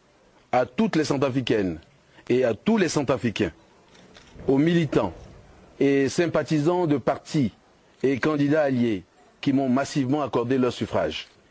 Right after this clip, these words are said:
Élus de la nation tout entière, je félicite tous mes compatriotes qui, quelles que soient leurs convictions, sont allés voter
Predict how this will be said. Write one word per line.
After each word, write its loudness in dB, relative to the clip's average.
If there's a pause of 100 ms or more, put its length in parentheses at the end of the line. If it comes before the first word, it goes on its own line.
(120)
Élus 0
de 0
la 2
nation -2
tout -2
entière, -2 (640)
je 2
félicite -2 (460)
tous 4
mes 2
compatriotes 0 (840)
qui, 2
quelles 0
que 0
soient 2
leurs 2
convictions, -2 (640)
sont -2
allés 2
voter 0